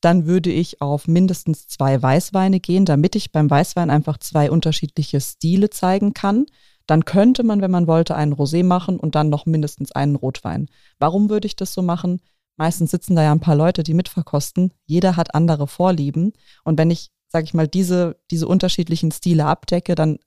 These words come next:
hab ich meistens was, wo jeder dann sagt, „Oh, der schmeckt mir am Ende.“ Und hier kann man dann die Flasche noch leer trinken.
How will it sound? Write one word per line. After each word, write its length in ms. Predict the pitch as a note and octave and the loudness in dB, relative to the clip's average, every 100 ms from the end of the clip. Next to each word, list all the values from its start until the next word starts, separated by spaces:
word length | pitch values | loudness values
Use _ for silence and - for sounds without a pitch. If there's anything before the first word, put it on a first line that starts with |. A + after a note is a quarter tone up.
| _ | _
hab 160 | E3+ F3+ | -4 -2
ich 100 | - | 0
meistens 440 | E3 E3+ F3 - | 0 0 -4 -4
was, 200 | D#3+ - | -4 -2
wo 140 | D#3+ D#3+ | 0 0
jeder 260 | D#3+ E3 | 2 2
dann 140 | D#3 D3 | 2 0
sagt, 220 | D3 - | -2 -2
„Oh, 60 | D3 | -2
der 140 | C#3 | -2
schmeckt 280 | - - - | -2 -8 -8
mir 120 | C3+ | -6
am 100 | A2+ | -4
Ende.“ 260 | - D#3 F#3+ | -2 0 0
Und 160 | E3+ | -2
hier 80 | D#3 | -2
kann 140 | E3 | 0
man 80 | D3+ | 2
dann 100 | D3 | 2
die 80 | C#3+ | 0
Flasche 300 | - C3 D3+ | 0 -2 0
noch 180 | D#3 - | -4 -4
leer 220 | C3+ - | -6 -6
trinken. 440 | - C3 - C#3+ | -4 -6 -4 -6